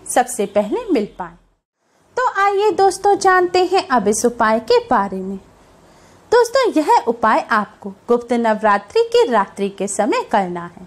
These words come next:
क्योंकि गुप्त नवरात्रि में रात्रि के समय किए गए पूजन और उपाय का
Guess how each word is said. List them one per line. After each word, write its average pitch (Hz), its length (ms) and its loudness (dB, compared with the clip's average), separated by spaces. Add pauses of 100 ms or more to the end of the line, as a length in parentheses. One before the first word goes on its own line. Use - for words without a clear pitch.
(1080)
क्योंकि 254 380 0 (160)
गुप्त 247 260 -2
नवरात्रि 247 720 0
में 262 220 -4 (340)
रात्रि 233 440 2
के 466 180 0
समय 440 360 0
किए 359 360 2
गए 359 200 2 (140)
पूजन 214 380 -4 (160)
और - 140 2
उपाय 269 480 0
का 330 200 -4